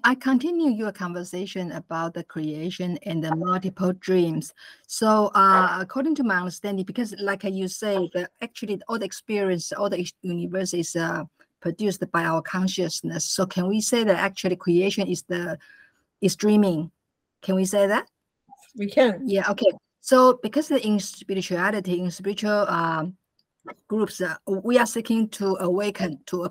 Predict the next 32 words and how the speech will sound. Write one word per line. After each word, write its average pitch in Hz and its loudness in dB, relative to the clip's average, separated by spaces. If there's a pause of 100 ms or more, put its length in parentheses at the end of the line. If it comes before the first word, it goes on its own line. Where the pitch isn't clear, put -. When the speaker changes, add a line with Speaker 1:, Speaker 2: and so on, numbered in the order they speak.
Speaker 1:
to 175 -8
be 185 2
awakened. 190 -2 (380)
Awaken 208 6
mean, 196 -2
means 202 -2
that 185 0
we, 185 2
we 190 0
awa-, 190 -2
awaken 208 0
from 185 0
the 180 0
dream 226 2 (120)
and, 175 -6
uh, 170 -10 (100)
awaken 190 0
to 185 -8
who 165 -2
we 170 2
really 180 2
are, 175 0
right? 185 -2 (320)
But 190 6
once, 262 6
once 294 2
we 220 0
awaken, 196 -2
if, 175 -2
uh, 175 2 (100)
if 180 0
the, 175 -6